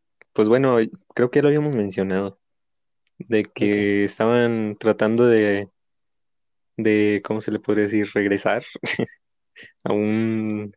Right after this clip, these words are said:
Speaker 1: pollo, eh, buen-, bueno, un embrión de pollo a, a bloquearle ahí las cosas que lo hacen ser, pues, ser un pollo para que nazca como un dinosaurio. <laughs>
Speaker 2: Ah, sí, cierto, que fue cuando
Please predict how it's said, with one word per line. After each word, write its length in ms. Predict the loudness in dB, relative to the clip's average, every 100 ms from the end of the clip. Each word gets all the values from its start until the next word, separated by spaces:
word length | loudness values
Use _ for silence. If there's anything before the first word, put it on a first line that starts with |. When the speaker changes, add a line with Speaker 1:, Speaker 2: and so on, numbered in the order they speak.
| 0
Speaker 1:
pollo, 540 | 4 4 4 0 -4
eh, 60 | -4
buen-, 260 | -4 -6 -2
bueno, 220 | -2 -2
un 260 | -4 -2
embrión 320 | 0 2 2 0
de 80 | -2
pollo 420 | 0 0 0 -2
a, 360 | -4 -4 -8 -14 _ _ _ _ _ _ _
a 100 | -6
bloquearle 600 | 0 -2 2 0 2 2
ahí 300 | 2 4 2
las 200 | 2 -2
cosas 340 | -4 -4 -4 -6
que 100 | -2
lo 80 | -2
hacen 540 | -2 -6 -8 -10 -16 _ _ -10
ser, 160 | -10 -10 _ -12
pues, 140 | -10
ser 100 | -4 -4
un 80 | -4
pollo 260 | -6 -6 -12 _ _ _ _ _ _ _ _ _ _
para 220 | -2 0
que 160 | -2 -2
nazca 300 | -2 -2 -4
como 200 | -2 -2
un 80 | -2
dinosaurio. 400 | -2 0 -2 -4 _ -12
<laughs> 340 | -6 -6 -8 _ _ _ _ _ _ _ -20 _ _ _ _ _
Speaker 2:
Ah, 400 | -6 -2 0 0
sí, 140 | 0 -4
cierto, 500 | -2 -2 0 2 2
que 140 | -2
fue 180 | -4 -2
cuando 400 | -2 0 -2 -4